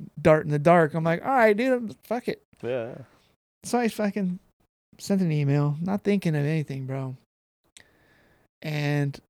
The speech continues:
Speaker 1: I'm at a car show in Coachella, the City Cruisers car show. And I look at my phone, and there's an email from fucking Joe Ray, Lowrider Magazine,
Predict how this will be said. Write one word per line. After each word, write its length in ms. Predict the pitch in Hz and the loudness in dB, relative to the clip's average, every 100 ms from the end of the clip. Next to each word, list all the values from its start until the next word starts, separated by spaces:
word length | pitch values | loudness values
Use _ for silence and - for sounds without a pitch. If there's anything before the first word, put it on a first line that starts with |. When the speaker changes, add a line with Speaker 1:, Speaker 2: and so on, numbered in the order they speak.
| - | -6
Speaker 1:
I'm 180 | 156 | -2
at 100 | 156 | 0
a 40 | 147 | 0
car 260 | - 170 | 2 2
show 320 | 160 - 131 135 _ _ _ _ _ _ _ _ _ - | 2 2 0 -2 _ _ _ _ _ _ _ _ _ -8
in 200 | 165 147 | 0 0
Coachella, 440 | 135 131 156 131 117 | 2 0 0 0 -2
the 100 | 123 | -4
City 200 | 143 135 | -6 -6
Cruisers 320 | 139 123 123 | -6 -8 -8
car 200 | - - | -12 -12
show. 100 | - - _ _ _ _ _ _ _ _ _ | -16 -18 _ _ _ _ _ _ _ _ _
And 180 | 156 143 | -2 0
I 60 | |
look 220 | 135 147 165 | 2 0 2
at 60 | |
my 120 | 160 | 0
phone, 360 | 139 175 180 156 | 4 6 8 6
and 80 | 139 | 6
there's 160 | 139 | 4
an 120 | 131 - 196 | 2 0 4
email 360 | 226 185 151 | 6 6 4
from 160 | 139 139 | 2 2
fucking 320 | 165 156 151 | 4 4 4
Joe 220 | 147 170 | 6 8
Ray, 480 | 175 180 165 147 147 - _ | 8 8 8 6 2 -4 _
Lowrider 260 | 170 170 165 | 4 6 4
Magazine, 580 | 165 160 135 135 135 | 2 2 2 0 0